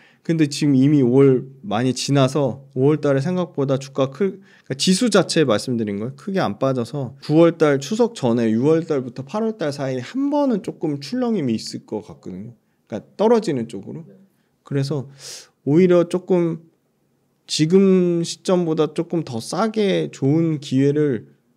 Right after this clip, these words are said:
Speaker 1: 잘 잡으실 수 있을 것 같아서 삼십 프로 정도는 일단은 현금을 보유하고 계시는 게 좀 좋지 않을까.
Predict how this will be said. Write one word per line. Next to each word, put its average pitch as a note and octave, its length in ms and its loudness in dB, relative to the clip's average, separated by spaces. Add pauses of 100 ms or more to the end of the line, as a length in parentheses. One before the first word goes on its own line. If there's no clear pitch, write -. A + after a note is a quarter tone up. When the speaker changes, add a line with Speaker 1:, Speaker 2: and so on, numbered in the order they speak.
(160)
Speaker 1:
잘 B2 200 -6
잡으실 E3 480 -2
수 D3 200 -4
있을 - 260 -6
것 A3 120 0
같아서 C3 640 -4 (160)
삼십 A3+ 380 -4
프로 G#3+ 240 2
정도는 C3+ 440 -2
일단은 A3 440 0
현금을 B3 500 0
보유하고 D3 560 0
계시는 C3+ 380 -4
게 B2+ 100 -6
좀 B2 160 -10
좋지 - 320 -10
않을까. G#2 760 -8